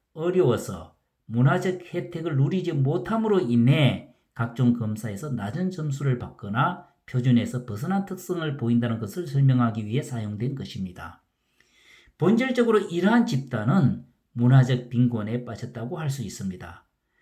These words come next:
리즈만은 아-, 아메리카의 소수 민족과 상담할 때 균형을 잡고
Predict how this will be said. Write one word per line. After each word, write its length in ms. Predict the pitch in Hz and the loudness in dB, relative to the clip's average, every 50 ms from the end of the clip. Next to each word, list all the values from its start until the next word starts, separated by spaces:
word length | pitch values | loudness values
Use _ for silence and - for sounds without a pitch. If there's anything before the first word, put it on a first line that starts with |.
| _ _ _ _ _ | _ _ _ _ _
리즈만은 920 | - 135 175 196 202 233 220 202 156 131 120 - 185 180 123 98 90 - - _ _ _ _ _ _ | 0 2 2 2 2 2 2 2 4 4 4 4 4 4 2 0 0 -4 -12 _ _ _ _ _ _
아-, 320 | - 110 120 120 - - - _ _ _ _ _ _ _ _ _ | -4 -4 -2 -2 -4 -8 -14 _ _ _ _ _ _ _ _ _
아메리카의 800 | 117 117 123 139 147 151 190 190 - - 214 196 175 185 190 | -2 2 4 4 6 4 2 0 0 -2 -2 0 2 2 0
소수 480 | 180 - - 156 165 175 - 190 180 151 | 0 -2 -4 -4 -4 -2 -2 -2 -2 0
민족과 520 | 127 127 127 123 131 117 117 - 160 165 | 0 0 0 0 0 -2 -4 -4 -6 -8
상담할 600 | 160 - 123 110 107 117 113 113 120 131 127 131 | -6 -6 -8 -6 -6 -6 -4 -2 0 0 0 -2
때 340 | - 104 92 82 - - _ _ _ _ _ _ - | -4 -6 -6 -8 -12 -18 _ _ _ _ _ _ 0
균형을 480 | 127 123 135 151 185 220 220 175 - | 4 6 6 6 6 4 0 -2 -2
잡고 520 | - 104 95 95 - - 90 82 80 - | -4 -6 -8 -10 -12 -16 -18 -18 -18 -20